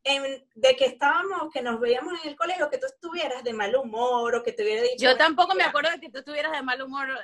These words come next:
Speaker 2: déjame decirte.
Speaker 1: ¿Verdad? Yo
Speaker 2: <laughs>
Speaker 1: sí, yo era muy, yo siempre he sido
Speaker 2: Yo
Speaker 1: así
Speaker 2: creo
Speaker 1: de
Speaker 2: que tú,
Speaker 1: difícil.
Speaker 2: yo creo que tú, Raima y yo éramos como, como picaflores, no sé, como que salíamos en todas las fotos,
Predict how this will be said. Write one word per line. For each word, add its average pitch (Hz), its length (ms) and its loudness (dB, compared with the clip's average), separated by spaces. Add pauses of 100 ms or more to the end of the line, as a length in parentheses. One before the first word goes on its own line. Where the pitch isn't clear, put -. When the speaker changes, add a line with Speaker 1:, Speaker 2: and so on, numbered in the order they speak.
Speaker 2:
déjame 226 500 -6
decirte. 247 480 -10
Speaker 1:
¿Verdad? 311 320 8 (220)
Yo 311 160 4
Speaker 2:
<laughs> 370 800 6 (400)
Speaker 1:
sí, 339 420 6 (160)
yo 302 140 4
era 370 180 10
muy, 403 200 4 (100)
yo 330 80 -2
siempre 370 340 -4
he 403 60 0
sido 370 240 -4
Speaker 2:
Yo 277 80 8
Speaker 1:
así 294 100 10
Speaker 2:
creo 339 180 10
Speaker 1:
de - 80 10 (100)
Speaker 2:
que 285 60 6
tú, 330 120 8
Speaker 1:
difícil. 349 480 8
Speaker 2:
yo 277 200 6
creo 311 200 4
que 277 240 -4
tú, 311 360 -6 (200)
Raima 269 540 0
y 233 140 -8
yo 262 240 2 (260)
éramos 285 420 -4
como, 220 400 -10
como 208 280 -8
picaflores, 214 800 -4
no 208 160 -10
sé, 226 260 -4 (220)
como 233 260 -4
que 254 100 -2
salíamos 269 560 -2
en 277 100 -6
todas 262 180 2
las 285 180 2
fotos, 285 500 -2